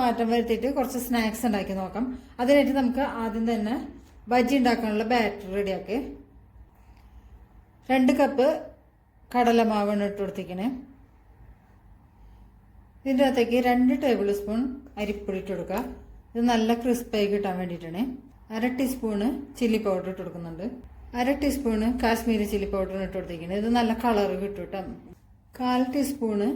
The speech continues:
കായപ്പൊടി ഇട്ട് കൊടുക്കുന്നുണ്ട്. കാൽ ടീസ്പൂണ് ബേക്കിംഗ് സോഡയും കൂടി ഇട്ട് കൊടുക്കുന്നുണ്ട്. ഇത് ബജി നന്നായിട്ട് പൊന്തി വരാനും പിന്നെ കായപ്പൊടി ചേർക്കുന്നത് നമുക്ക് നല്ല ഒരു ഫ്ലേവർ കിട്ടാനും വേണ്ടിയാണ്.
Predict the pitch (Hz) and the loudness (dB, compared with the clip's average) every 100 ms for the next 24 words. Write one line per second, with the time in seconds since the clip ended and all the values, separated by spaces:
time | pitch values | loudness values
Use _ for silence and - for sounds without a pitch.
0 | - - - 226 214 208 202 202 202 190 | -4 -12 -6 0 0 0 0 0 0 -2
1 | 170 170 165 196 269 - - - 233 262 | -4 -8 -8 -8 -8 -12 -12 0 2 2
2 | 269 247 - 214 226 233 233 196 190 185 | -2 -4 -2 0 2 2 2 -4 -4 -4
3 | 185 185 185 165 165 - 220 247 247 226 | -6 -8 -10 -8 -10 -6 2 4 6 6
4 | 247 262 240 - 247 226 196 202 202 185 | 4 4 2 2 0 0 2 2 2 0
5 | 185 254 - - - - 208 208 240 233 | -2 -4 -6 -12 -18 -12 -6 -4 2 2
6 | 220 214 220 240 226 214 214 226 214 220 | 2 0 2 2 2 -2 0 0 -2 -4
7 | 208 196 196 202 202 202 202 202 202 202 | -4 -4 -4 -4 -4 -4 0 2 2 0
8 | 202 220 208 190 185 180 190 185 175 175 | -4 0 0 0 -2 -6 -6 -6 -6 -8
9 | 160 151 | -10 -10